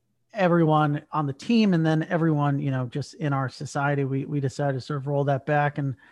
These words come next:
and now, um, you know, we've implemented a policy where,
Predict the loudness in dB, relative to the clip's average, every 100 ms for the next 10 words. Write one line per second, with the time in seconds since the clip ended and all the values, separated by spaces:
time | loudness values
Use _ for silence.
0 | -20 -20 _ -2 2 4 6 6 6 6
1 | 4 2 2 2 2 -2 -6 -16 -10 -2
2 | 2 2 0 0 2 2 2 -2 -16 _
3 | -2 -2 2 2 2 2 -2 0 0 0
4 | -2 -4 -2 -2 -2 -4